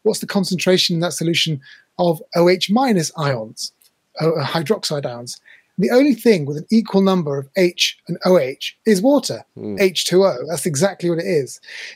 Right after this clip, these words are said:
Speaker 1: Now, when you start to unpick these tiny, weird, niggling questions, and I'm, I'm, I'll admit that was a strange thing to be wondering, wondering over lunch with a person.
Speaker 2: <laughs>
Speaker 1: But anyway, I was wondering this thing. When you start to unpick it, though, you realize that water isn't just this thing in the background of life.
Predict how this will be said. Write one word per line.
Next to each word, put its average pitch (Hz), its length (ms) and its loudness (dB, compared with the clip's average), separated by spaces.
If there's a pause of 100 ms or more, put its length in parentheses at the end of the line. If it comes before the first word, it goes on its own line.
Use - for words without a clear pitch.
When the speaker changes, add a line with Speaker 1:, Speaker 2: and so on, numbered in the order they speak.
Speaker 1:
Now, 214 320 0 (160)
when 240 160 4
you 262 60 4
start 262 260 0
to 220 140 -8
unpick - 640 -4
these 175 220 0
tiny, 196 520 2
weird, 180 260 6
niggling 170 500 0
questions, 131 540 -4
and 139 160 -12 (360)
I'm, 175 140 -2 (300)
I'm, 170 120 -2
I'll 147 160 -2
admit 151 380 0
that 156 80 -6
was 135 100 -4
a 143 60 -6
strange 202 520 0
thing 180 180 0
to 175 120 -8
be 170 40 -4
wondering, 165 480 -2 (240)
wondering 180 380 2
over 156 200 2
lunch 165 240 0
with 151 160 0
a 151 60 -4
person. 156 440 -2 (200)
Speaker 2:
<laughs> - 200 -18
Speaker 1:
But 226 120 0
anyway, 208 480 4
I 165 100 2
was 175 160 6
wondering 180 300 2
this 147 140 -4
thing. 151 140 -4
When 190 100 0
you 202 40 0
start 269 220 -2
to 233 80 -6
unpick 226 340 -2
it, 226 120 -2
though, 147 80 -2
you 139 220 -6
realize 175 680 0 (480)
that 202 100 2
water 277 360 0
isn't 254 200 -2
just 202 220 0
this 180 180 -2
thing 208 240 2
in 196 80 2
the 175 60 0
background 131 560 -8
of 123 100 -10
life. 127 400 -4